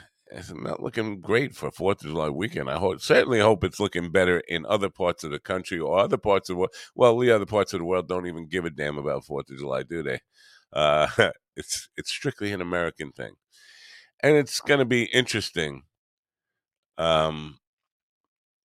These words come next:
we're so fucking divided in this country that what the fuck does the fourth of July mean to anybody? Independence Day. When every day you see more rights being taken away and,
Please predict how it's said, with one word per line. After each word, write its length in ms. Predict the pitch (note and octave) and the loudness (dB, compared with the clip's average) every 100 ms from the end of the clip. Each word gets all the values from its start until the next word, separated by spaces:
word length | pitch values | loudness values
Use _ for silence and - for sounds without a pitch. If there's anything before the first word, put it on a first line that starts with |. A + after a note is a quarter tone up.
| _ _ _ - - - | _ _ _ -20 -20 -20
we're 140 | E2+ | -16
so 260 | F#2+ C3 B2+ | -8 -6 -6
fucking 540 | - - C3 A2+ A2 | -10 -10 -10 -8 -10
divided 400 | F#2+ F#2 G#2+ A2 | -10 -6 -4 -4
in 80 | F#2+ | -4
this 160 | E2+ D#2 | -8 -10
country 360 | - E2 F#2 E2 | -8 -8 -6 -6
that 260 | D#2+ B1 | -6 -8
what 240 | E2 B2+ - | -6 -6 -6
the 80 | |
fuck 320 | A#2+ - A#2+ - | -10 -4 -6 -6
does 140 | F2 | -10
the 120 | D#2 | -10
fourth 340 | - F#2 F#2+ - | -6 -2 -2 -2
of 120 | C#2+ | -8
July 400 | C#2+ D2 F#2+ E2 | -4 2 2 2
mean 300 | C#2 E2+ F#2 | -2 -4 -2
to 140 | E2 | -4
anybody? 520 | A#1 B1+ A#1 G#1 - - - - | -4 -6 -8 -10 -12 -18 -20 -2
Independence 720 | C3 B2+ - F#2 G2+ E2+ C2 | 0 2 2 2 2 -2 -6
Day. 280 | A#1+ A1+ - _ _ _ _ _ _ _ _ _ _ _ | -10 -10 -12 _ _ _ _ _ _ _ _ _ _ _
When 260 | - F#2 - | 0 0 4
every 420 | A#2+ C#3+ B2+ A2+ | 4 4 4 0
day 380 | E2 G2 G2+ E2 | 4 6 8 6
you 260 | D#2+ D#2 E2 | 2 -6 -10
see 180 | - F2 | -6 -8
more 300 | D#2+ F#2 F2 | -4 -4 -4
rights 420 | E2 F2+ G2+ - | -2 -2 -2 -6
being 220 | F#2+ F#2 | -6 -6
taken 340 | - F2+ E2+ F2 | -4 -4 -4 -4
away 460 | E2+ E2+ E2+ D#2+ | -2 -2 -2 -4
and, 380 | C#2+ C2 B1+ A#1+ | -8 -12 -18 -20